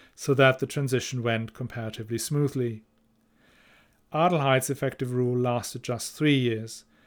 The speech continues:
as Otto the third was considered of age around fourteen. When Otto the third was declared of age at the Royal Assembly in Solingen in nine ninety-four,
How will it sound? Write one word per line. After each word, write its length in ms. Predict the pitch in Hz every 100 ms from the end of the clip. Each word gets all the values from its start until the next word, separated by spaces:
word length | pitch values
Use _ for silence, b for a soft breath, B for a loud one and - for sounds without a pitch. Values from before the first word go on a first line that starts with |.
| b b
as 180 | 131 131
Otto 220 | 131 139
the 140 | 135 147
third 500 | - 120 113 117 127
was 140 | -
considered 480 | - 131 139 123 120
of 120 | 123
age 320 | 117 110 110
around 320 | 113 113 107
fourteen. 600 | - 120 113 - 139 117 113 _ _ _ b b b b b b -
When 120 | 131
Otto 240 | 151 170
the 120 | 170 170
third 400 | - 151 135 131
was 100 | -
declared 380 | 139 - 127
of 120 | 127 127
age 280 | 120 117
at 80 | 123
the 100 | 123
Royal 260 | 123 123 127
Assembly 440 | - 127 120 120
in 80 | 120
Solingen 460 | - 127 117 117 113
in 200 | 113 117
nine 220 | 117 117
ninety-four, 840 | 117 113 120 - - 156 135 135